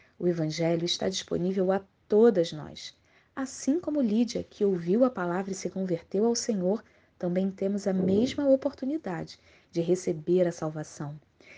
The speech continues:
Se já confessamos que Jesus é o nosso Senhor e Salvador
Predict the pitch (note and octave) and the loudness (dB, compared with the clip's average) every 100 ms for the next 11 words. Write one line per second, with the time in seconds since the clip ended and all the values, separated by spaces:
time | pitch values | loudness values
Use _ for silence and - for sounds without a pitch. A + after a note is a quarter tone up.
0 | _ - F3 D#3 - - - B3 C4 B3+ | _ -2 0 2 2 2 0 0 0 -2
1 | - F#3 F3 - F#3+ F3 E3 D#3+ G3 G3+ | -2 0 0 -4 -4 0 -2 2 0 2
2 | F3+ E3+ E3 A3+ C4 - D4+ B3+ G3 F#3+ | 2 2 0 0 -2 -8 -2 2 2 0
3 | F#3+ G3 F#3 D3+ D#3+ | -2 -2 -2 -2 -6